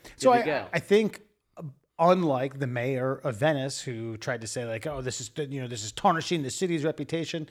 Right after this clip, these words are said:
Speaker 2: he just should have said, "Hey, look, it's, it's a public health measure. You shouldn't be fucking treading around these waterways voluntarily like that."
Speaker 1: Mm-hmm.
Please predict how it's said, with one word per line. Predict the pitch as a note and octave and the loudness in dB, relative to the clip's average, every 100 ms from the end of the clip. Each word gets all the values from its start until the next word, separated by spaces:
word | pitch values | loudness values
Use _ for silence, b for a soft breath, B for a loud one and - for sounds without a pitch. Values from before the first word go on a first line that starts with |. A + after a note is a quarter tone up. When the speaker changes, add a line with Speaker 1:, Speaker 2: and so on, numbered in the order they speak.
| B B B B | B B B B
Speaker 2:
he | D3 | -8
just | C3 B2 | -6 -4
should | D3 | -4
have | B2 | -4
said, | - A#2 | -4 -4
"Hey, | C3+ | -4
look, | C3 A2+ A#2+ | -4 -4 -8
it's, | - | -10
it's | - - | -10 -12
a | A2 | -6
public | D#3 B2+ G#2 | -4 -4 -6
health | C#3 C3 - | -10 -10 -12
measure. | G2 G2 G#2+ A2 | -14 -12 -14 -14
You | A#2 | -8
shouldn't | - E3 C#3+ | -6 -4 -4
be | B2+ | -8
fucking | A2 B2+ A2+ A#2 G#2+ _ _ _ _ _ | -6 -6 -6 -8 -10 _ _ _ _ _
treading | - F3 E3+ C#3+ | -6 2 2 2
around | C#3+ C#3+ C3 | 2 2 0
these | B2 | -2
waterways | A#2+ C#3 D3 B2+ A2+ A#2 G#2+ | 0 2 2 0 -4 -8 -6
voluntarily | A#2 B2 A2 D3 C#3+ | -4 -6 -6 -4 -4
like | A2+ G#2+ G#2 | -4 -8 -10
that." | G#2+ | -10
Speaker 1:
Mm-hmm. | B2+ B2+ | -8 -8